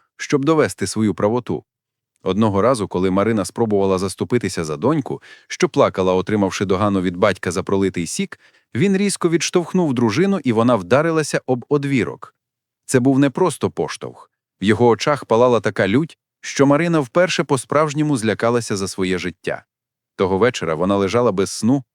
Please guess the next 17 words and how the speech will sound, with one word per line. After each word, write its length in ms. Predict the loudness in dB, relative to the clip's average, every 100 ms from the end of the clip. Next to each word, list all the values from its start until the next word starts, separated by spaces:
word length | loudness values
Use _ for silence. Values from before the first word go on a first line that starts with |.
| _ _
прислухаючись 840 | 0 0 0 -2 0 -2 -2 -4 -2
до 140 | 0
рівного 380 | 2 2 0 0
дихання 460 | 2 0 2 0 0
чоловіка, 640 | 0 0 0 -4 -6 -10 _ _
що 220 | -6 0
заснув 440 | 0 0 0 -2 -4
у 40 |
сусідній 480 | -6 -4 -2 -2 -2
кімнаті, 440 | 0 0 0 2
і 40 | 0
розуміла, 580 | 0 0 0 0 -2 -10 _ _ _ -2
далі 280 | 0 0
так 220 | -2 -4 -2
тривати 420 | -2 -2 -2 -2
не 100 | -2
може. 440 | -2 -4 -10 -14